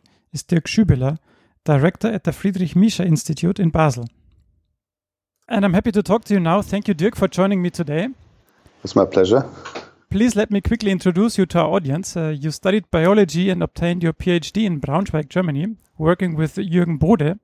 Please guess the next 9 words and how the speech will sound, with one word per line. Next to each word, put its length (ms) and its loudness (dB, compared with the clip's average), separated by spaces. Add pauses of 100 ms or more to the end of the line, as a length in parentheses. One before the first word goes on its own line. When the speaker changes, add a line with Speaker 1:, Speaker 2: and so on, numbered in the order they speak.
(460)
Speaker 1:
followed 300 4
by 100 4
a 60 4
postdoc 480 2 (280)
at, 240 -2
at 200 -8
the 80 2
Hutchinson 640 0
Center, 680 2